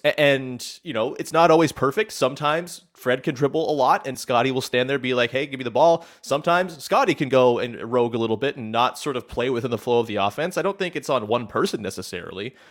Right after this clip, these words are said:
but I just feel like as you're thinking about what this team's gonna look like in the future, Fred VanVleet playing the way he has of late,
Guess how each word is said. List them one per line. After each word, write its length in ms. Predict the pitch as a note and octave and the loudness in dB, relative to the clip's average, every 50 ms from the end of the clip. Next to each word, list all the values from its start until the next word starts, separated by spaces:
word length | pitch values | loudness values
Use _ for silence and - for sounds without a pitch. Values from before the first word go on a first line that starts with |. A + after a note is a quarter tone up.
| - _ _ - | -20 _ _ 0
but 120 | C#3 D3 | 2 2
I 60 | D#3+ | 2
just 220 | E3 G#3 A#3+ A#3+ - | 2 2 -2 -2 -2
feel 200 | - A3 G#3+ G3+ | 0 2 4 4
like 280 | F#3+ F3 E3 E3+ - _ - | 6 4 4 2 -4 _ -4
as 240 | C#3 D3+ E3 D3 C#3+ | 0 0 0 0 0
you're 140 | E3 D3 - | -4 -4 -4
thinking 400 | _ - G#3+ A#3 B3 A#3+ G#3+ G3+ | _ -2 -2 -2 -2 -2 -4 -2
about 220 | D#3 E3+ E3 C#3 | 2 2 2 2
what 120 | D3+ D3+ | 2 0
this 140 | D#3 D3 - | -2 -6 -8
team's 260 | - - D3+ D3 C#3 | -6 -6 -4 -4 -2
gonna 140 | A#2+ C#3 A#2+ | -2 -2 0
look 180 | A#2+ B2 B2 - | 0 0 2 2
like 180 | B2 A#2 A2+ | 2 2 2
in 100 | B2 A2+ | -2 -6
the 80 | G2+ G2 | -6 -8
future, 480 | - - G2 F#2 - - - D2 - _ _ _ _ _ _ _ _ _ | -8 -10 -12 -12 -12 -14 -14 -16 -16 _ _ _ _ _ _ _ _ _
Fred 280 | _ - G3+ A#3 A#3 G#3+ | _ 2 2 2 4 6
VanVleet 460 | A#3+ A3+ A3+ F#3 D3 D3 D3 D3+ - | 6 6 6 4 2 0 0 0 0
playing 240 | - D#3+ D3+ D3+ C#3+ | 0 0 0 2 0
the 80 | B2+ | 0
way 160 | A2+ B2+ C#3 | 0 0 0
he 140 | C#3+ D#3+ D3+ | -2 -4 -4
has 260 | B2+ C3+ C3+ C#3 B2 | 0 2 2 2 2
of 100 | C3+ A#2+ | 0 -2
late, 220 | A2 G2+ F#2+ - | -2 -2 -2 -2